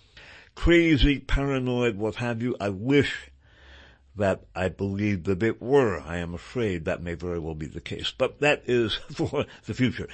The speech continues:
Please get the flash drive. I get no money from it. That will enable you to become a repository as an individual for the information on the Spitfire List dot com website. Now, uh, this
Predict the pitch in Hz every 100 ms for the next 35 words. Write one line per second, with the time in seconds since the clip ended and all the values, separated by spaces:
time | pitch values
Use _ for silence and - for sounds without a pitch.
0 | - - - 208 233 - - 117 - 104
1 | - 110 120 113 117 110 101 98 92 92
2 | 117 110 101 98 - 151 165 139 - -
3 | - - 143 139 147 127 120 131 123 123
4 | 117 127 123 - 113 113 117 104 98 98
5 | 87 95 - 110 127 - 104 110 113 110
6 | - 104 104 113 101 101 98 165 156 147
7 | 143 139 - - - - 175 165 139 139
8 | - 120 107 107 - 107 - 101 98 95
9 | - 117 - 110 90 85 85 - - 82
10 | 76 78 78 71 76 110 101 - 78 64
11 | - - - - 117 85 - _ _ -
12 | - - _ _ _ _ _ _ _ _
13 | _ _ _ _ - - - - - -
14 | 131 113 151 147